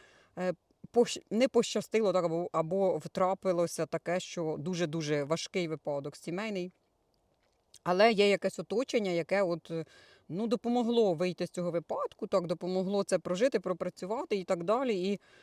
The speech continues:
як то, зростання, та, якщо говорити термінами психології, якщо я, е, правильно <laughs> розумію, так, зростання,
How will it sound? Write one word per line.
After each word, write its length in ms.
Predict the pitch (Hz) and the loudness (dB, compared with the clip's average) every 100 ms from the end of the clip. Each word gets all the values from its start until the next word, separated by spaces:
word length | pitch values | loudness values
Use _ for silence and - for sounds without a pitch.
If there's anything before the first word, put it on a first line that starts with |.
| _ _ | _ _
як 280 | 135 143 - | -8 -8 -8
то, 240 | - 143 - | -10 -10 -6
зростання, 800 | 170 220 - 262 233 185 151 139 | -4 -4 -2 0 2 0 -2 -6
та, 340 | - 160 202 - | -4 -4 -4 -4
якщо 340 | 156 - 165 | -6 -6 -8
говорити 360 | 156 160 165 160 | -4 -2 -2 -2
термінами 520 | 170 160 156 147 143 | -2 -2 -4 -6 -10
психології, 800 | - 175 - 156 151 226 269 220 | -10 -10 -8 -8 -4 -2 -2 0
якщо 400 | 170 156 - 175 | -2 -4 -6 -6
я, 240 | 160 147 139 - _ _ _ | -2 -4 -6 -14 _ _ _
е, 100 | - 143 | -16 -8
правильно 400 | - 202 196 233 | 2 6 6 4
<laughs> 100 | - | 2
розумію, 640 | 269 233 185 185 208 320 240 | 2 2 2 0 2 4 4
так, 200 | 214 208 | 2 0
зростання, 760 | 180 202 - 240 220 208 196 | 0 -2 0 0 2 2 0